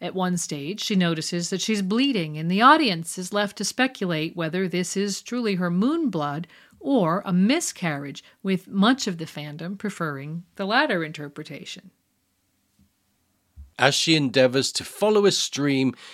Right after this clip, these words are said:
Speaker 2: in the hope that one would lead to another,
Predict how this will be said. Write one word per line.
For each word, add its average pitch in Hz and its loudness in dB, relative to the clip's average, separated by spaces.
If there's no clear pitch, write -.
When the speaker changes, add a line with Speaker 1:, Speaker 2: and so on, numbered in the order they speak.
Speaker 2:
in 247 6
the 254 6
hope - 4
that 123 2
one 156 4
would 131 -2
lead 143 2
to 127 0
another, 131 2